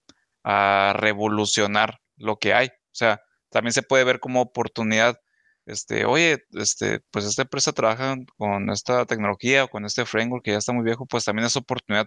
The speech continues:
para llegar y, y si tú tienes la capacidad, te sientes con el conocimiento de revolucionar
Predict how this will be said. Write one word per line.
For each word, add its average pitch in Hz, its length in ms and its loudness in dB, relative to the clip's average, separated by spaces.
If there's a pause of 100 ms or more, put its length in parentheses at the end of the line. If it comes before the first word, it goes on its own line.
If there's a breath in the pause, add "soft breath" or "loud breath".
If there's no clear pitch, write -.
para 117 300 2 (400)
llegar 104 440 4
y, 113 360 -2
y 104 160 -2
si 113 140 0
tú 107 140 -2
tienes 127 460 0 (460 soft breath)
la 104 460 2
capacidad, 107 680 0
te 135 80 -10
sientes 117 360 -4
con 120 160 -2
el 113 100 0
conocimiento 113 640 0
de 120 100 2
revolucionar 110 920 0